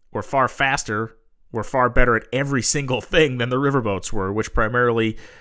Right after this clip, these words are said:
did north to south commerce on the Mississippi River. So they understood, listen, hey, if, uh, these railroad companies can build bridges across the Mississippi River,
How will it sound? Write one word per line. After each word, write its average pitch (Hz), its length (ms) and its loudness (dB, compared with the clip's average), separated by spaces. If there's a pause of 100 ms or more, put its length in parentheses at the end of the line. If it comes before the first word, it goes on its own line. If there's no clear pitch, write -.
(200)
did 120 200 0
north 117 240 0
to 113 100 -8
south 113 280 -2
commerce 110 480 -2
on 110 140 -4
the 107 60 -6
Mississippi 101 520 -4
River. 90 380 -6 (440)
So - 220 2
they 156 160 2
understood, 131 520 0
listen, 123 280 0
hey, 123 220 0
if, - 240 -6
uh, 95 440 -2
these 160 200 -8
railroad 151 280 0
companies 110 360 -2
can 104 140 -6
build 131 260 0
bridges 113 360 4
across 120 400 -4
the 113 80 -8
Mississippi 117 460 -4
River, 117 420 0